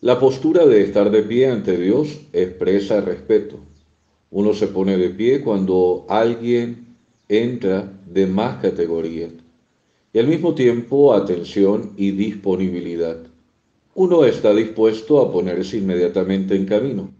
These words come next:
si al mismo tiempo se extienden las manos para alabar a Dios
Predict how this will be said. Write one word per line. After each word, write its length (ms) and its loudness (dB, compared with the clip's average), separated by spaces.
si 120 -2
al 100 2
mismo 260 -2
tiempo 380 0
se 200 0
extienden 520 -2
las 180 -2
manos 340 -4
para 320 0
alabar 800 -2
a 160 -6
Dios 300 -8